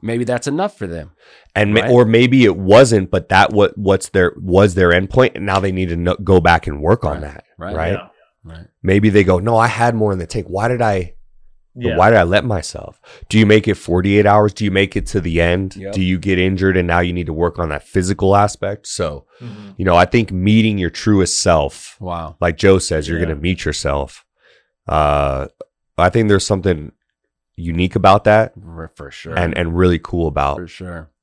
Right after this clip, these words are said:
Speaker 2: meeting yourself.
Speaker 3: I was gonna say, yeah, and just like you said, putting, like, not knowing the end point, 'cause, you know, when, like, like playing in a soccer match, right? Like, I know I have ninety minutes,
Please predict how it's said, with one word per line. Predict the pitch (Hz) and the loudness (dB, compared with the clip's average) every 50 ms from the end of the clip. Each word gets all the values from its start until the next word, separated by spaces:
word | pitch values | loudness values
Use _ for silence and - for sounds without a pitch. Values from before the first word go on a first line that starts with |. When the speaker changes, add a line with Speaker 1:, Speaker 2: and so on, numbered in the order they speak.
| _ | _
Speaker 2:
meeting | - 82 82 76 76 71 | -6 -4 -4 -4 -4 -6
yourself. | 71 71 - - 71 73 - - _ _ _ _ _ _ - _ _ _ _ | -8 -10 -10 -10 -12 -12 -12 -16 _ _ _ _ _ _ -20 _ _ _ _
Speaker 3:
I | - 104 | -14 -14
was | 113 | -12
gonna | 117 110 101 | -10 -10 -12
say, | - - 127 101 | -10 -10 -10 -10
yeah, | 101 113 110 101 98 104 | -6 -6 -6 -4 -6 -6
and | 113 120 | -8 -10
just | 175 - - - | -12 -14 -14 -6
like | 147 127 123 | -6 -4 -4
you | 123 113 | -4 -6
said, | - - 147 160 120 98 - | -6 -6 -6 -6 -6 -8 -10
putting, | - 190 190 202 185 143 110 98 _ _ _ _ _ _ _ _ _ _ _ _ _ _ _ _ _ _ _ _ | -6 -4 -2 -2 -2 -6 -6 -12 _ _ _ _ _ _ _ _ _ _ _ _ _ _ _ _ _ _ _ _
like, | 113 107 101 - _ _ _ _ _ _ _ | -18 -18 -18 -18 _ _ _ _ _ _ _
not | - 117 113 120 147 165 160 | -12 -10 -6 -6 -6 -6 -6
knowing | 151 156 165 160 135 | -6 -6 -6 -6 -8
the | 117 110 117 | -8 -8 -8
end | 120 139 135 127 | -8 -8 -10 -12
point, | - 113 98 95 98 - | -10 -10 -10 -10 -10 -8
'cause, | - 113 107 98 95 | -8 -8 -8 -8 -8
you | 120 139 | -6 -4
know, | 123 110 104 101 101 101 _ _ _ _ | -4 -4 -4 -4 -8 -10 _ _ _ _
when, | - 131 135 143 131 123 | -8 -6 -4 -4 -4 -2
like, | 139 143 151 175 | -2 -2 -2 -2
like | 165 151 143 - | -4 -6 -4 -4
playing | 185 156 156 | -6 -6 -4
in | 156 143 | -6 -8
a | 135 | -8
soccer | - - 139 131 - - 104 | -8 -8 -8 -8 -8 -8 -8
match, | 95 90 78 - - - | -10 -10 -12 -14 -12 -10
right? | 104 104 104 - | -8 -8 -8 -8
Like, | 113 101 98 101 | -10 -10 -8 -8
I | 104 120 | -6 -4
know | 127 127 127 | -4 -2 -4
I | 120 | -4
have | 110 107 101 95 | -4 -4 -4 -4
ninety | 101 104 101 101 104 107 101 98 95 | -6 -6 -6 -6 -8 -8 -10 -10 -10
minutes, | 92 90 78 - - _ _ - - _ | -12 -14 -16 -20 -20 _ _ -20 -20 _